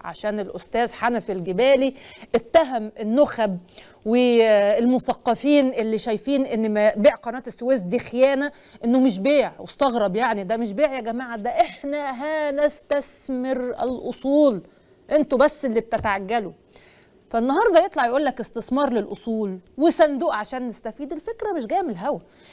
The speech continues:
الفكرة دي ارجع معايا كده شهرين لورا،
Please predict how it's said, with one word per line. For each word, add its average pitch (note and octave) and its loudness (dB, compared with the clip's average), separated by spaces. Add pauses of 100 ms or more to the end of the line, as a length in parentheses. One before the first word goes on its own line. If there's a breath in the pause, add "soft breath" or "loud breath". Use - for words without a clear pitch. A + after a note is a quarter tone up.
(240 loud breath)
الفكرة C#4 0
دي E4 4 (160)
ارجع B3+ 2
معايا A#3+ -2
كده C#4 2
شهرين C4 2
لورا، C4 2